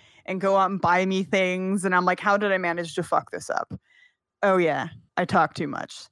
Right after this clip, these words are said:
That's what my problem is. Um, I interrupt people. I, seeing J-, John's like, "Yeah, you think?" Uh, <laughs>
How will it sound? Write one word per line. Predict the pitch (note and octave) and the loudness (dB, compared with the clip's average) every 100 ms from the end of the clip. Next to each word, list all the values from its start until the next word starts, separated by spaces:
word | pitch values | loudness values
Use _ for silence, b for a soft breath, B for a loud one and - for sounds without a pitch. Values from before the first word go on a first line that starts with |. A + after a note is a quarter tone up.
| _ | _
That's | - C#3+ - | -4 -4 -2
what | D#3+ | -2
my | D#3+ | 0
problem | E3 D#3 - - | 0 0 -2 -12
is. | - - _ B B B - | -14 -18 _ B B B -4
Um, | G#3+ G#3+ G#3+ G#3+ G#3+ G#3 G#3 G#3+ G#3+ G3+ G#3 - - | 0 2 4 2 2 0 -2 -6 -10 -14 -18 -8 0
I | A3 | 2
interrupt | A#3 A3+ A#3 A#3 - | 2 2 2 0 0
people. | F3 - D3 D#3+ - _ - - | 0 2 -2 -2 -12 _ -18 -6
I, | D#3+ D3+ - | -4 -4 -8
seeing | - - G#3+ G#3 G3+ - G3+ - - | -14 -10 -4 -2 -2 -4 -10 -12 -16
J-, | - - F#3+ | -6 -4 0
John's | G3+ F#3 G3 | 2 2 2
like, | G3 F3 | 0 2
"Yeah, | G3+ A3 | 2 2
you | F#3+ | 0
think?" | G3 G3+ G3+ - B B B | 0 0 -2 -4 B B B
Uh, | F#3 A3+ | 0 2
<laughs> | - | 0